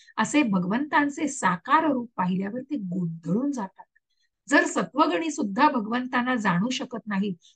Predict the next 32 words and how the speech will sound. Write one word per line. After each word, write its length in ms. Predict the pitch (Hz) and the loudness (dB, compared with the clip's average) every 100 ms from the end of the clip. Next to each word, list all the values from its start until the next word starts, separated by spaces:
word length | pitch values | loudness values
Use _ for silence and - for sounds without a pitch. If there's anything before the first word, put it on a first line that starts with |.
| - | -8
तर 60 | 349 | 0
तो 140 | 311 | 2
रजो 360 | 214 175 165 285 | 2 2 2 4
आणि 200 | 294 294 | 2 2
तमोगुणी 640 | - 185 214 254 262 254 | 0 -2 -2 -4 -6 -4
लोकांची 420 | 202 220 233 262 | -4 -4 -6 -4
व्यथा 320 | 214 170 254 | -6 -6 -8
काय 280 | 254 180 247 | -8 -6 -6
सांगावी? 460 | 285 208 175 165 _ _ _ _ _ 247 | -8 -8 -8 -10 _ _ _ _ _ -2
कृष्ण 300 | 254 302 262 | -2 0 -2
भावना 360 | 196 208 226 | -2 -2 -2
ही 240 | 240 285 - | -2 -4 -2
त्रिगुणांच्याही 960 | 190 180 196 214 220 240 254 330 330 370 | -2 0 -2 0 2 0 -2 0 2 0
अतीत 300 | 240 - 269 | -2 -6 -10
आहे 220 | 196 170 _ _ _ _ _ | -8 -10 _ _ _ _ _
आणि 200 | 220 247 | 0 2
ते 200 | 254 254 - | 4 2 0
खरोखरच 540 | 196 202 277 359 370 | -12 -10 -4 -4 -6
कृष्ण 280 | 240 - 226 | -10 -10 -8
भावनेमध्ये 580 | 190 202 202 196 190 202 | -6 -4 -4 -4 -4 -4
स्थित 220 | - 190 214 | -6 -8 -4
आहे, 300 | 196 185 254 | -4 -4 -6
ते 160 | 294 | -6
वास्तविकपणे 880 | 277 160 170 - 247 294 285 233 247 | -4 -4 -8 -12 -8 -6 -8 -10 -8
मुक्त 320 | 214 - _ | -8 -12 _
आहे. 320 | 214 185 196 196 _ - - | -10 -8 -10 -12 _ -20 -6
आणि 140 | 226 220 | 2 4
म्हणून 260 | 202 247 | 4 2
जेव्हा 220 | 247 240 240 | 0 0 -2
आपल्याला, 400 | 226 220 233 240 - _ _ | -2 0 0 -2 -8 _ _
अं, 520 | 208 185 185 185 180 190 _ 208 | 0 2 4 2 0 -4 _ -6
अं, 320 | 175 175 175 | -4 -2 -4